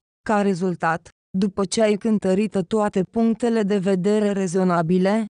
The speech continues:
iei decizii independente și destul de ferme, corectând parțial sau complet situația.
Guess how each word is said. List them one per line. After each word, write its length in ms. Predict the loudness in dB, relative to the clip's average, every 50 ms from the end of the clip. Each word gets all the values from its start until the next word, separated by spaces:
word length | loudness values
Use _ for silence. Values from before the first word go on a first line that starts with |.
| _ _ _ -6 -2
iei 220 | 0 2 2 2 2
decizii 480 | 2 0 0 0 -2 0 2 2 2
independente 840 | 2 2 2 0 0 0 2 4 4 4 4 4 2 2 2 0 -2
și 180 | -2 -2 -4 -2
destul 400 | -2 -4 -4 -4 -6 -4 -4 -2
de 120 | -2 -2
ferme, 640 | -2 0 0 0 2 2 2 2 2 0 -2 -2 -4 _ _ _ _ -4 -2
corectând 520 | 0 2 2 0 -2 -2 -2 -2 -2 -2
parțial 560 | -2 0 0 0 -2 -2 -2 0 0 0 0
sau 260 | -2 -2 -2 -2 -2 -2
complet 480 | -2 0 0 0 0 0 -2 -4 -4
situația. 880 | -6 -10 -10 -8 -8 -6 -4 -4 -6 -6 -6 -4 -2 -2 -2 -2 -4